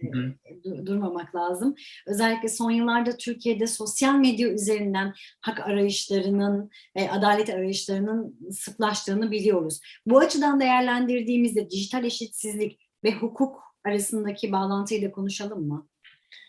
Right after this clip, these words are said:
Speaker 1: E, evet, yani z-, bu büyük bir dönüşüm olduğu için sonuçta teknolojik alandaki değişim, buna hukukun,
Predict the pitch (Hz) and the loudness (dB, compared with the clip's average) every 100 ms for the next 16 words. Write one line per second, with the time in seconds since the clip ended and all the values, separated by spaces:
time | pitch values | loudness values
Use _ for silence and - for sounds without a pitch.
0 | _ 143 147 160 208 214 156 170 170 147 | _ 6 6 6 2 2 6 6 8 6
1 | 135 135 147 143 196 151 196 165 175 160 | 4 0 -4 -2 0 2 0 0 0 4
2 | 156 165 170 175 170 165 254 294 - 175 | 6 6 4 4 6 6 6 6 6 0
3 | - 135 147 143 127 139 131 127 - 127 | 2 2 2 4 4 4 4 4 2 4
4 | 127 123 - 127 120 226 185 175 165 165 | 4 2 0 2 2 2 4 4 4 2
5 | 175 175 180 180 | 0 2 0 0